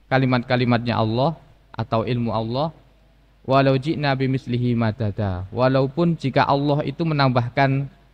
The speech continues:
lautan yang sama, yang semisal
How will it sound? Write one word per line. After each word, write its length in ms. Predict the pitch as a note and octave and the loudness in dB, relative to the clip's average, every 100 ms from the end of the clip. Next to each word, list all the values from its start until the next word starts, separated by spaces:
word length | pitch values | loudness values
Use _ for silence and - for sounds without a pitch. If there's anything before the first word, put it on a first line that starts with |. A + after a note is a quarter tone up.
| _ _ _ - | _ _ _ 0
lautan 480 | C#3 C#3 C3 C#3+ C#3 | 2 2 2 2 2
yang 260 | C3 B2 B2 B2+ - - - _ | 0 0 -2 -6 -12 -20 -20 _
sama, 680 | - C#3+ C#3 A#2+ F#2+ F#2 - - | 0 2 4 2 0 -4 -12 -8
yang 320 | A2+ A#2 A2+ A#2 | -2 -2 -2 -4
semisal 760 | - C#3 C3 - A#2 F#2+ F2+ | -4 -2 -2 0 0 0 -4